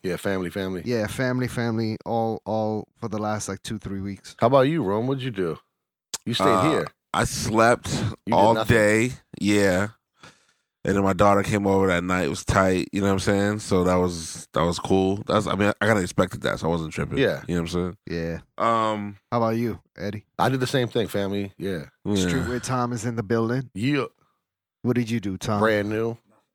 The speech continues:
Speaker 2: Nothing.
Speaker 1: You
Speaker 2: Tom
Speaker 1: gotta
Speaker 2: was
Speaker 1: stay
Speaker 2: playing
Speaker 1: home.
Speaker 2: video games.
Speaker 3: I mean, I just made it a point that I'm going home next year, though.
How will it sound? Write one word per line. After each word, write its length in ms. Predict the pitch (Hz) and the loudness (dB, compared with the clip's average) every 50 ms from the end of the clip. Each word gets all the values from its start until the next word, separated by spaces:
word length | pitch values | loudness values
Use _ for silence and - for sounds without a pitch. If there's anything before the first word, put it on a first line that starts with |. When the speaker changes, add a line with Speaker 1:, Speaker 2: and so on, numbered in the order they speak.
| _ _ _ _ _ _ - | _ _ _ _ _ _ -4
Speaker 2:
Nothing. 380 | 104 107 110 - 117 107 104 _ _ _ _ _ | -2 -2 -2 -2 -4 -8 -8 _ _ _ _ _
Speaker 1:
You 60 | - _ _ _ _ _ _ _ _ _ _ - | -20 _ _ _ _ _ _ _ _ _ _ -6
Speaker 2:
Tom 100 | - 127 | 0 2
Speaker 1:
gotta 120 | 117 110 107 | 2 2 2
Speaker 2:
was 80 | 104 | 2
Speaker 1:
stay 80 | - 127 | 2 2
Speaker 2:
playing 120 | 120 135 160 | 2 2 2
Speaker 1:
home. 120 | 151 107 | 2 2
Speaker 2:
video 200 | 107 101 101 98 | 0 0 -2 -4
games. 440 | 92 98 95 92 92 90 - - - _ _ _ _ _ _ _ _ _ _ _ _ _ _ _ _ _ _ _ _ _ _ _ _ _ - - - - - - - | -4 -4 -4 -4 -6 -6 -10 -14 -16 _ _ _ _ _ _ _ _ _ _ _ _ _ _ _ _ _ _ _ _ _ _ _ _ _ -4 -4 -4 -2 -6 -6 -2
Speaker 3:
I 100 | - - | 2 4
mean, 80 | 110 120 | 4 6
I 100 | 120 135 | 6 4
just 120 | 135 147 | 4 4
made 140 | 147 131 123 | 4 6 6
it 60 | 117 | 6
a 60 | 113 101 | 4 4
point 260 | 113 117 113 110 101 | 4 4 4 4 4
that 100 | 82 64 | 4 2
I'm 120 | 107 113 | 2 2
going 200 | 107 107 110 101 | 4 4 4 4
home 160 | 98 95 87 | 4 2 2
next 240 | 85 87 87 90 - - | 0 -2 -2 -2 -2 -4
year, 100 | 67 58 | -2 -2
though. 240 | 50 50 50 - | -2 -4 -6 -8